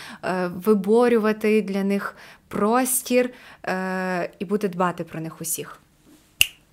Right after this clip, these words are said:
Розділ шостий. У глибокім мовчанні сю ніч вухом ловлять гебреї.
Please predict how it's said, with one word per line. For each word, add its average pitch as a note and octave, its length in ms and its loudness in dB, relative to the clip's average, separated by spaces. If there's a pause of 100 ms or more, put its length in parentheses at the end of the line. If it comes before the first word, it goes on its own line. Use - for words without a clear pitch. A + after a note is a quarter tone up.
(640)
Розділ A3+ 400 2
шостий. - 720 -8 (920)
У A#3 60 4
глибокім A3 640 2
мовчанні G#3 680 2
сю - 220 -4
ніч G3+ 540 -2
вухом F#3+ 520 -2
ловлять F3+ 440 -2
гебреї. E3+ 720 -4